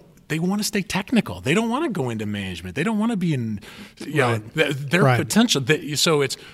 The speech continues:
Speaker 1: for every person around us, what can we do to maximize their potential as we go about delivering? And that, that definition has served me well. Of, am I
Speaker 2: Yeah.
Speaker 1: maximizing my potential?
Speaker 2: Yeah.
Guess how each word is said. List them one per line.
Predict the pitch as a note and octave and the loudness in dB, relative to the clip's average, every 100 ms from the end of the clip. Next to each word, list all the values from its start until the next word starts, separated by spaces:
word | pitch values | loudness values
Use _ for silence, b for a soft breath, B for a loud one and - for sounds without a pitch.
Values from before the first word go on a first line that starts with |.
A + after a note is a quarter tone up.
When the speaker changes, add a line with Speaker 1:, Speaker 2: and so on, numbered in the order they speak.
| B | B
Speaker 1:
for | - A#2+ | -12 -6
every | C#3+ F3 | -2 -2
person | G#3 - F3+ - C3+ B2 | -2 -2 0 0 -2 -4
around | A#2 A#2+ C3+ A#2+ E2 | -4 -2 0 -2 -4
us, | E2+ - b b - | -8 -10 b b -16
what | A#2 C3+ - | -6 -6 -4
can | G3 | 0
we | F3 C3+ | 0 0
do | C#3+ B2 | -2 -2
to | G2 | -2
maximize | G#2 A#2 B2+ D#3 - C#3+ A#2 F#2+ G2+ G#2 - A#2 | -4 -4 -4 -4 -4 -2 -2 -4 -6 -8 -12 -12
their | G#2+ G#2 G#2 | -6 -6 -6
potential | - - F3+ F#3+ - D#2+ - | -10 -8 -4 -4 -6 -12 -8
as | A#2+ C#3+ D3 | -2 -2 -2
we | A#2+ | -4
go | G#2 G2 | -4 -6
about | F#2 E2+ F#2 | -8 -12 -10
delivering? | A2 C3 A#3 D3+ E2 | -8 -4 -4 -6 -8
And | F2+ G2 - B B B B | -8 -8 -10 B B B B
that, | D#3 - | -6 -4
that | F3 G3+ | -6 -4
definition | A3 - C3 A#2+ | -4 -2 -4 -4
has | F2 | -4
served | - C3+ A2 | -2 -2 -2
me | A#2 C#3 | -2 0
well. | A2+ G2 | 0 -2
Of, | F#2+ | -4
am | A2 A#2 | -4 0
I | F3+ | 4
Speaker 2:
Yeah. | A3 | 6
Speaker 1:
maximizing | - C#3+ - - F#3+ | 6 8 8 6 4
my | G3+ | 2
potential? | - B2 A2 C3+ B2 | 0 -2 0 0 0
Speaker 2:
Yeah. | G#2 | -2